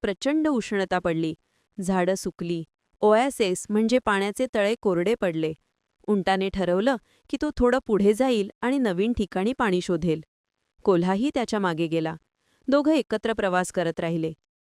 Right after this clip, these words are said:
दुपार झाली होती. वाळू इतकी तापली होती की पाय जळत होते. उंटाचं शरीर मोठं असल्यामुळे त्याला चालायला त्रास होऊ लागला. त्याने कोल्ह्याला विचारलं,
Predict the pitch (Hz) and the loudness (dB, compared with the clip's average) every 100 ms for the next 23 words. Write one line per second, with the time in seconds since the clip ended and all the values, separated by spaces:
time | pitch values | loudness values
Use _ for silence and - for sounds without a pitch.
0 | _ 247 247 - 277 220 208 190 180 170 | _ -2 -2 0 0 0 0 2 0 -2
1 | - 160 - _ _ _ 226 220 240 226 | -4 -10 -12 _ _ _ 2 4 4 0
2 | - 254 247 214 220 233 233 262 262 320 | -6 -6 -2 -2 0 2 2 0 -4 -4
3 | - 233 220 202 208 233 190 - 165 - | 0 -2 2 6 6 4 -2 -2 -6 -8
4 | _ _ _ - 220 214 220 226 202 180 | _ _ _ -2 2 2 2 0 0 0
5 | 208 202 175 208 214 - 214 220 247 214 | 0 0 -2 -2 -2 -2 -2 0 0 0
6 | - _ _ 220 262 294 226 196 220 285 | -4 _ _ 0 0 0 0 0 0 -2
7 | 214 185 247 - 214 185 160 160 160 - | 2 2 2 2 4 4 2 -4 -8 -14
8 | _ _ _ - 269 311 262 208 190 214 | _ _ _ -2 0 2 4 4 4 2
9 | 233 175 180 170 165 | 0 -2 -2 -2 -2